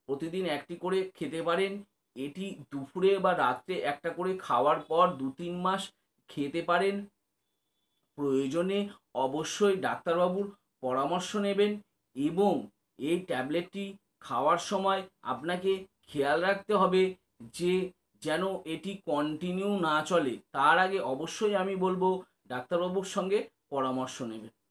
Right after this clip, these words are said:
এই ট্যাবলেটটি পা-, পা-, পার্শ্ব-, প্রাপ্ত বয়স্কদের ক্ষেত্রেও খুব ভালো কাজ করে। এটি বাচ্চাদের capsule নয়, এটি বাচ্চাদের দেওয়া যাবে না। এটি সবসময় বড়দেরই খাওয়ার জন্য লেখা হয় বা prescription করা হয়। এটি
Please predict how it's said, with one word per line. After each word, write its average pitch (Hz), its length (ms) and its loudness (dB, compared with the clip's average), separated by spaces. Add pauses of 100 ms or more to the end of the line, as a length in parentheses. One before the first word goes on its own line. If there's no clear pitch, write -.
(120)
এই 151 180 -6
ট্যাবলেটটি 147 680 -8 (480)
পা-, - 140 -18 (160)
পা-, 98 380 -10
পার্শ্ব-, - 560 -8
প্রাপ্ত 123 320 -6
বয়স্কদের 175 640 -6
ক্ষেত্রেও 190 380 -4 (360)
খুব 190 200 -6
ভালো 147 340 -2
কাজ 113 400 -8
করে। 190 380 -2 (260)
এটি 127 240 -6
বাচ্চাদের 156 680 -2
capsule 156 480 -4
নয়, 180 140 -2
এটি 185 120 -6
বাচ্চাদের 147 560 -4
দেওয়া 127 280 0
যাবে 127 280 -2
না। 190 160 -4
এটি 135 240 -8
সবসময় 175 520 -6
বড়দেরই 143 520 -4
খাওয়ার 156 260 -2
জন্য 175 200 -6
লেখা 170 380 0
হয় 185 220 2 (340)
বা 160 100 -2
prescription 175 600 -4
করা 170 240 2
হয়। 190 280 0 (280)
এটি 190 440 -8